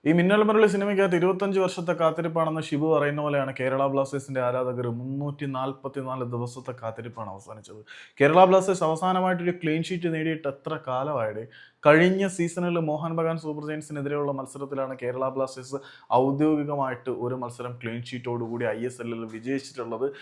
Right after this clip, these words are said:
എന്നത് നമ്മളെല്ലാവരെയും സങ്കടപ്പെടുത്തുന്ന ഒരു വസ്തുത തന്നെയാണ്. പിന്നീട് നമുക്ക് ക്ലീൻ ഷീറ്റുകൾ നേടിയിട്ടില്ല. കുറഞ്ഞത് ഒരു തവണയെങ്കിലും എതിരാളികൾ നമ്മളുടെ, ആ,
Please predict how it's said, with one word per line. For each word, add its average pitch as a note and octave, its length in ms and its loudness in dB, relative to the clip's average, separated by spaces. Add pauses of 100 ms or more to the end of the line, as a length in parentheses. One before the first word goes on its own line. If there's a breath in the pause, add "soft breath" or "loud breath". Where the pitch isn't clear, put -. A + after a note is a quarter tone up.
(180 loud breath)
എന്നത് E3 260 -2
നമ്മളെല്ലാവരെയും F3+ 640 0
സങ്കടപ്പെടുത്തുന്ന F3+ 680 -4
ഒരു F3+ 100 -2
വസ്തുത E3+ 340 -4
തന്നെയാണ്. E3+ 280 -4
പിന്നീട് E3+ 320 0
നമുക്ക് F#3 400 4 (320 loud breath)
ക്ലീൻ D#3 180 4
ഷീറ്റുകൾ F#3 440 0
നേടിയിട്ടില്ല. D#3+ 840 2 (280 loud breath)
കുറഞ്ഞത് E3+ 260 6
ഒരു E3 200 6
തവണയെങ്കിലും F3+ 640 4
എതിരാളികൾ D#3+ 500 0
നമ്മളുടെ, D3+ 460 0 (340 loud breath)
ആ, B2+ 340 6